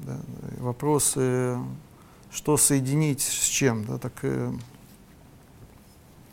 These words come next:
например, если мы возьмём, э, Ярушальми, который приводит тоже высказывание того же мудреца, Раби Шмуэль бар, бар Ина бешем, э, Раби Аха, Хамиша дварим ая мигдаш аахарон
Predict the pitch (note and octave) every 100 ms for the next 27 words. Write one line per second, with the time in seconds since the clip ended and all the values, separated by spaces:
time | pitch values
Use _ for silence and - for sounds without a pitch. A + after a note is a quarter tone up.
0 | - - - - - C3+ D3 C3+ D3 C#3
1 | - C#3+ C3 C3 D3+ D3+ D3 C#3 C3 B2+
2 | B2+ B2+ C3 A#2+ D3+ C#3+ C3+ B2+ B2 C#3
3 | B2 C3+ C3+ C3+ B2 C#3+ C3 B2+ A#2 -
4 | C3 A#2 B2 B2+ B2 B2+ - B2+ C3+ C3
5 | C3+ D3 C#3+ C#3+ A#2+ C3 A#2+ B2 - D3+
6 | D3 C3 C3+ B2 A2+ - - - - -
7 | - - B2+ A#2+ A#2+ D3 D#3+ C#3+ B2 A2+
8 | A2 E3 A#2+ - D3 D3 C3+ B2 A#2+ A#2+
9 | A#2+ A#2 A#2+ - E3 G3 - C3+ C3 D#3
10 | C3+ C#3+ D3 D3 C3+ C#3+ C3+ B2 B2 C#3+
11 | B2 - C3 A#2+ C3 B2+ C#3+ B2